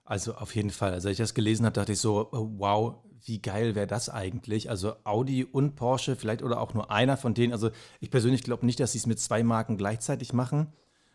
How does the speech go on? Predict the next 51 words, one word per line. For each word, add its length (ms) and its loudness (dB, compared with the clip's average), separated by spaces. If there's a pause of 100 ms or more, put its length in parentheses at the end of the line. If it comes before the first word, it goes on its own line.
(160)
Ähm, 720 4
außer 220 2
sie 180 0
teilen 260 0
sich 120 -4
irgendwie 200 0
die 140 -2
Entwicklung 420 -2
untereinander 400 0
auf. 240 0
Ich 100 -6
meine, 140 2
das 260 -6
wird 200 -10
ja 160 -4
wahrscheinlich 400 -2
kaum 160 0
einer 160 -2
merken. 320 0 (800)
Äh, 200 0
die, 160 0
die 100 0
Vorstellung 440 2
ist 120 -6
genial 300 0
und 180 -2 (260)
das 160 0
ist 200 -4
eigentlich 180 -2
das 140 -6
Ergebnis 480 -4
von 160 2
dem, 380 -2 (100)
wo 100 2
Liberty 460 0
Media 360 2
wirklich 200 -4
seit 180 -4
Jahren 220 0
hinarbeitet. 580 0
Wir 100 0
haben 140 2
ja 120 0
beim 440 2
U 100 -4
S 120 -2
A 140 -4
Grand 220 -2
Prix 160 -4
darüber 220 0
gesprochen, 560 0